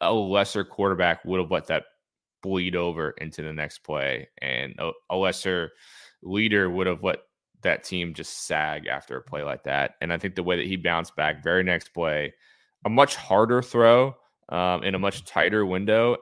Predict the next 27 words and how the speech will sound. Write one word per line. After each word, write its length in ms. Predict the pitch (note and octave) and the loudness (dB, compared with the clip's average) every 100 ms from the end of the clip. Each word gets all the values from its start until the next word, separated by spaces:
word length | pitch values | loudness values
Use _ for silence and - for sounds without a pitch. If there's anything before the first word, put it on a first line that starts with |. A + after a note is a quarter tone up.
| - | -4
and 200 | F#2 F2 | -6 -6
somehow 840 | - G2 F#2+ F#2+ F2+ F#2 F#2+ F#2 | -6 -4 -4 -4 -2 -2 -2 -6
he 320 | G2 F#2 E2 F#2 | -8 -10 -10 -10
delivered 360 | F2 F#2 G2 | -6 -4 0
it 160 | F#2+ - - | 0 -2 -6
right 400 | E2+ F2+ F#2+ G#2+ | -2 4 4 4
on 160 | G2+ | 2
the 60 | G2 | -2
money 560 | F2+ E2+ E2 E2 D#2+ E2 _ _ | -6 -6 -6 -8 -10 -14 _ _
for 160 | - F#2+ | -10 -8
a 60 | |
touchdown. 720 | F2+ E2+ E2 - D#2+ D#2+ E2 D#2 _ - - _ _ | -6 -6 -6 -6 -4 -2 -4 -10 _ -20 -20 _ _
Uh, 80 | - - | -6 -2
again, 280 | A2 A2 | 2 2
I 40 | F2+ | 2
think 180 | G#2 - | -4 -8
speaks 320 | - G#2+ - | -4 -4 -4
to 80 | G2+ | -4
the 80 | F#2+ | -4
entire 400 | F2 D#2+ E2+ F2 | -2 0 0 0
Jalen 320 | F2+ F2+ F2 | -4 -6 -6
Milroe 260 | E2+ F2+ | -4 -2
experience, 720 | F2 - - G2 A2 A#2 - | -4 -6 -6 -2 -2 -4 -8
um, 260 | - E2 D#2+ | -8 -6 -4
play 200 | - E2+ | -2 -2
to 80 | E2 | -2
play. 360 | - F2 A2+ | -2 0 0